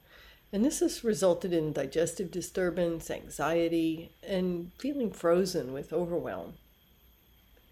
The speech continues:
I talk to people all the time who say they aren't afraid, but they do experience a lot of anxiety.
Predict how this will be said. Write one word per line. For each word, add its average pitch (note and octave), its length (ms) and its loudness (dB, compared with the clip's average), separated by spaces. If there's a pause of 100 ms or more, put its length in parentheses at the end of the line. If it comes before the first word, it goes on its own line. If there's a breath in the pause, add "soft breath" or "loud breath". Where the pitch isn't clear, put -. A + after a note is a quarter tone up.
(440 soft breath)
I F3 40 -4
talk A#3 220 4
to - 60 -12
people G#3 280 0
all F3+ 220 4
the G#3 80 -2
time F#3+ 440 -4
who D#3 120 -6
say D#3 380 4
they A#3 180 -2
aren't A#3+ 240 -2
afraid, G3 600 -2 (840)
but F3+ 140 -6
they F#3 100 4
do F#3+ 140 2
experience E3+ 600 0
a F3+ 60 -2
lot C3+ 240 0
of - 100 -8
anxiety. C#3+ 840 -6